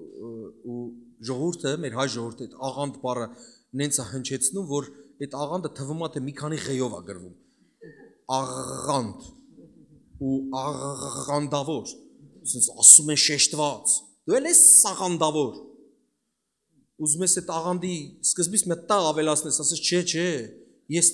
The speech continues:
տաղանդավոր եմ, ես աղանդավոր չեմ»։ Ինչ է աղանդը։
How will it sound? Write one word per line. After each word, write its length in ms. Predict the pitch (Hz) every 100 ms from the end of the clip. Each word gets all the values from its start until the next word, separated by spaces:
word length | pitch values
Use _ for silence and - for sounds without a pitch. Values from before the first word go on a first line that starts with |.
| - -
տաղանդավոր 760 | 185 220 175 139 117 120 127
եմ, 120 | 127 131
ես 100 | 165
աղանդավոր 600 | 151 160 156 151 165 -
չեմ»։ 240 | - 151 - - - - - _ _ _ _ _ -
Ինչ 160 | 233
է 140 | 240 262
աղանդը։ 520 | 175 170 165 143 101